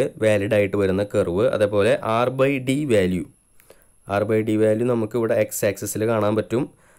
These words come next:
അപ്പോൾ അതിൽ പോയിന്റ് ടു. ഓക്കെ, ഇതാണ് നമ്മുടെ R by D value. Then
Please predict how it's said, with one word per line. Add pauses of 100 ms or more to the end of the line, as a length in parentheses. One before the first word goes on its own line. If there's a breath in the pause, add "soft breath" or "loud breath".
(120 soft breath)
അപ്പോൾ
അതിൽ (600 soft breath)
പോയിന്റ് (200)
ടു. (1500 soft breath)
ഓക്കെ, (100)
ഇതാണ്
നമ്മുടെ (220)
R
by (120)
D
value. (1040 soft breath)
Then